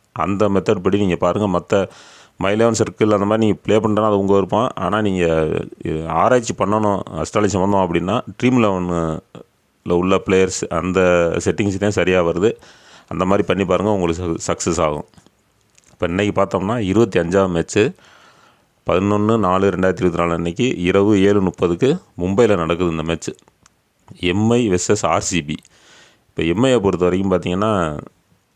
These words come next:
ஹெச் பாண்டியா அவருடைய தலைமையில ஆர் சர்மா, ஐ கிசான், எஸ் யாதவ், ஹெச் பாண்டியா, டி வர்மா, டி டேவிட், ஆர் ஷெப்பர்ட், அவர் லாஸ்ட் மேட்ச்ல வந்திருந்தாரு. எம் நபி, அவரும் லாஸ்ட் மேட்ச்ல வந்திருந்தாரு. பி சாவ்லா,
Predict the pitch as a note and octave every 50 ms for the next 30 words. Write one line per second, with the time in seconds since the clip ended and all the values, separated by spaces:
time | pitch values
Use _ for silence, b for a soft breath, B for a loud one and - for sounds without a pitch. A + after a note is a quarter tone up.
0 | _ _ _ _ _ _ _ _ - - - - - - - G#2 G2+ - - -
1 | - F#2 F2+ F#2+ F2+ F#2 F2 E2 F2+ F#2 F2+ F2+ E2+ - F2+ F2+ F#2 F#2 F2+ F#2
2 | G2+ A#2 - - _ - - E2 D#2+ F#2 G#2 G2+ - - F#2 E2+ E2+ F2 F#2 G2+
3 | A#2 - _ _ _ - - F2+ F2+ F#2+ G2 G2 - G2 F2 - F#2+ G2 G#2+ A2
4 | - _ - E2+ E2 F2 G2+ - - G2 F2 E2+ E2+ F2 F2+ G2 G#2+ C2+ - b
5 | b b b b b b _ - F#2+ - - - - - F#2 F2+ F#2 F#2+ F2 F#2+
6 | G2 G#2+ - - _ _ _ - - A2+ A2 G2 F2 F2 E2+ E2+ F#2 F#2 G2+ A2
7 | - - _ _ _ - _ - - G#2 G#2 G2 - F#2+ F2+ F#2 F#2 G2 A2 A2
8 | - - - - - - D#2 D#2+ F#2 G#2+ G#2+ - - E2+ - - - G#2 G#2+ G#2
9 | - - F2+ F2 E2+ F2 E2+ E2+ G2 G#2+ - G#2 G2 F2+ - F2 E2 E2 E2 E2+
10 | F2 E2+ E2+ E2+ F#2 A2 - - - F2 F#2 G#2 A2 G#2 F#2 E2+ E2+ F2+ F2+ F2
11 | E2 F2 G2 A2 G#2+ G2 F2+ F#2 - - F#2 E2+ - - G2+ E2 E2 D#2+ D#2+ E2+
12 | D#2+ E2 D#2+ G#2+ A2+ - B B B B B B B B B B B B _ -
13 | A2 A2 G2+ - - F#2 F2 F2+ F#2 F#2+ G2+ A2